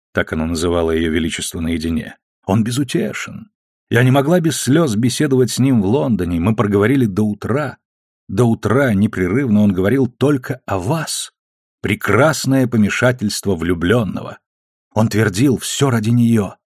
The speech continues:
Ради нее я боролся с ненавистным ей кардиналом, и вот теперь мне суждено томиться на чужбине, не видя ее. Жизнь не мила мне. Мне хочется не существовать.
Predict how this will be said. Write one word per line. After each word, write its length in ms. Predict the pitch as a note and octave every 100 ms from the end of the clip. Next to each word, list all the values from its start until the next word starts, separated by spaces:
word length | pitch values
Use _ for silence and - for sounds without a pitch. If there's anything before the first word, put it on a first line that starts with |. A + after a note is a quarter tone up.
| _ _ _ -
Ради 280 | A2 C#3 D3
нее 300 | D#3 E3 D3+
я 160 | B2
боролся 400 | A#2+ D#3 D3+ C#3+
с 100 | -
ненавистным 600 | C#3+ D3+ C#3 F3+ - D#3+
ей 180 | D3 F3
кардиналом, 840 | - D3 B2+ D3 D#3+ C3+ G#2+ G#2+ -
и 80 | C#3
вот 280 | D#3 C3+ -
теперь 520 | B2 B2 G#3 F#3+ B2 _ _ _ _
мне 220 | G#2 C3 D#3
суждено 500 | - B2 A2 E3 E3+
томиться 640 | - D3 F3+ G3+ - E3+
на 120 | E3
чужбине, 640 | - C#3+ A#2+ C#3 F3+ D#3+ D3
не 220 | C3+ B2+
видя 340 | G#2+ D3+ G2+
ее. 460 | G#2+ A2 A2+ G#2+ - _ _ _ _ _ -
Жизнь 520 | G2+ G#2+ F3 C3+ C#3
не 120 | C#3+ C#3+
мила 360 | C3+ C3 A2+
мне. 300 | D#2+ F#2+ - _ _ _ _
Мне 240 | G2+ A#2+ D#3+
хочется 720 | - F#3+ - D#3 - - D#3
не 340 | C3 C3+ E3
существовать. 1120 | - - C#3 - C3+ - A2+ B2 D3 B2+ -